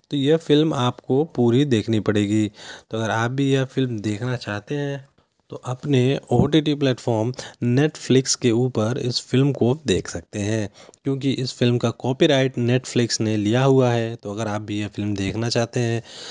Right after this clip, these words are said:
तो अपने ओटीटी प्लेटफॉर्म Netflix पे ज़रूर इस फिल्म को देख लीजिएगा। और इस बात कर लेते हैं आईएमडीबी रेटिंग की, तो इस फिल्म को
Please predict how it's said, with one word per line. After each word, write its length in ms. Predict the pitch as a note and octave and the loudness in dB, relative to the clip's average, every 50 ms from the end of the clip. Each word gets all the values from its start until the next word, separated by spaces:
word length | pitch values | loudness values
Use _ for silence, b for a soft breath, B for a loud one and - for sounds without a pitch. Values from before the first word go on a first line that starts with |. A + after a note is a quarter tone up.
| B B B _ - | B B B _ -8
तो 80 | G#2+ | -8
अपने 240 | G#2+ - - B2 A2 | -6 -4 -2 -2 -2
ओटीटी 400 | G#2+ A#2 A#2+ B2 - C3+ C3 C3 B2 | 0 0 0 0 0 0 0 0 0
प्लेटफॉर्म 520 | - B2 A2+ G#2 - - A#2 A2+ A#2 A2+ | 2 0 -2 0 0 0 2 2 4 4
Netflix 400 | G#2+ G#2 - - - A2 G#2+ - | 2 2 2 0 0 0 0 -2
पे 240 | - - G#2+ A#2 C#3+ F3 E3 | -6 -10 -8 -6 -6 -4 -4
ज़रूर 360 | A#2+ G#2 G2+ - G#2+ A2+ A2 - | -4 -4 -4 -2 -2 -2 -2 -4
इस 160 | A#2 G2+ - - | -4 -6 -4 -2
फिल्म 180 | A2+ G#2 G2+ | -2 -2 -2
को 160 | - - G2+ F#2 | -2 -2 -4 -2
देख 260 | F2 A2+ A#2 A#2+ C#3+ | 0 0 0 2 4
लीजिएगा। 480 | C#3+ C#3 C3 B2+ B2+ A#2+ B2 B2 B2 B2 B2 B B B B B B B B2 | 4 4 4 4 2 2 2 0 0 -2 -4 B B B B B B B -6
और 360 | A2+ A#2+ B2+ B2+ C3 B2+ - | -2 0 2 2 0 0 -2
इस 160 | - B2+ - - G2+ | -4 -8 -10 -10 -10
बात 320 | G2 G#2+ G#2+ A#2+ A#2+ - | -8 -4 -4 -4 -4 -2
कर 120 | - C#3+ C#3+ | -2 0 0
लेते 220 | D3 C#3+ - C#3+ | 0 0 0 0
हैं 80 | C#3 A#2+ | 0 2
आईएमडीबी 500 | B2 B2 B2+ C3+ C#3 C#3+ C3 B2+ B2 B2 | 2 2 4 4 2 2 2 2 2 2
रेटिंग 300 | A2+ G#2+ - B2 B2+ A#2+ | 0 0 0 0 0 2
की, 120 | B2 B2 | 0 0
तो 100 | A#2+ B2+ | 2 0
इस 140 | A#2+ A#2 - | -2 -2 -2
फिल्म 220 | - C3 C3 C3 B2+ | -2 -2 -2 -2 -2
को 320 | - A2+ G#2+ A2 B2+ B | -2 -2 -2 -2 -2 B